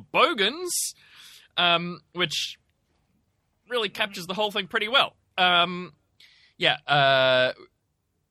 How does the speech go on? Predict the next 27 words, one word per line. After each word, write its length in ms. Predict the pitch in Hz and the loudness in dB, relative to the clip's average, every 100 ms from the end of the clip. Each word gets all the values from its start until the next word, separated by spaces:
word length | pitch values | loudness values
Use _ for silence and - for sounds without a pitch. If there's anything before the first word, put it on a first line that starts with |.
| _ _ - | _ _ -2
yeah, 160 | 170 - | -2 -2
poor 240 | - 180 139 | -4 -2 0
whites. 520 | 135 107 - - - | -2 -2 -10 -12 -12
He 160 | 143 143 | -8 -8
says 260 | 147 160 147 | -4 -4 -4
it 120 | 143 | -8
just 300 | 147 143 - | -12 -12 -12
constantly 600 | - 170 147 143 120 117 | -8 -8 -8 -12 -10 -12
throughout 380 | - 120 101 - | -8 -6 -6 -8
the 60 | |
book. 240 | 110 113 - | -12 -10 -8
I, 100 | 120 - | -10 -10
I, 140 | 147 147 | -12 -6
I 100 | 147 | -6
pulled 240 | 147 170 156 | -4 -4 -4
out 100 | 135 | -4
a 40 | |
few 160 | - 120 | -6 -10
examples, 580 | 113 117 113 123 101 - | -8 -6 -6 -8 -12 -10
but 240 | 117 101 | -10 -8
they're 120 | 123 | -8
not 240 | 120 101 110 | -6 -8 -6
that 160 | 104 - | -6 -6
interesting. 520 | 113 101 107 - 101 | -12 -12 -14 -12 -12
It's 200 | 95 101 | -12 -14
just 180 | - 117 | -14 -12
like, 140 | 120 | -12